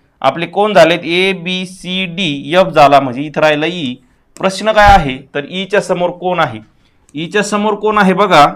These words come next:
ईच्या समोर हा बी आहे, म्हणजे उत्तर आहे ऑप्शन नंबर दोन. चला, आलंय? ह्या प्रश्नाचं उत्तर कुणीच दिलं नाही.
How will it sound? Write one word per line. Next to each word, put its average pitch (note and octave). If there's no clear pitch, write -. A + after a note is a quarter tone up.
ईच्या E3
समोर F#3+
हा E3+
बी D#3+
आहे, D3+
म्हणजे B2+
उत्तर D3
आहे D3+
ऑप्शन C3+
नंबर B2+
दोन. A2
चला, C#3
आलंय? F#3+
ह्या D#3+
प्रश्नाचं F#3+
उत्तर F#3+
कुणीच G#3+
दिलं E3+
नाही. D3+